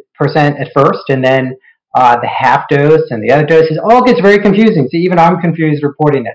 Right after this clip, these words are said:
So we're gonna have to learn more about that. But the key about these two viruses, the adenovirus, is that it doesn't require that super cold temperature.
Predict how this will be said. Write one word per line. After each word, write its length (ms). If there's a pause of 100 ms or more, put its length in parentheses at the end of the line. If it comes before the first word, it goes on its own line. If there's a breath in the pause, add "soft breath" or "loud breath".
So 100
we're 100
gonna 140
have 120
to 100
learn 400 (360 soft breath)
more 380
about 320
that. 200 (600 soft breath)
But 160
the 200 (180)
key 420
about 320
these 420 (100)
two 400 (120)
viruses, 600
the 120 (100)
adenovirus, 800 (460 loud breath)
is 200
that 180
it 120 (100)
doesn't 280
require 520
that 200 (100)
super 340 (120)
cold 340 (280)
temperature. 560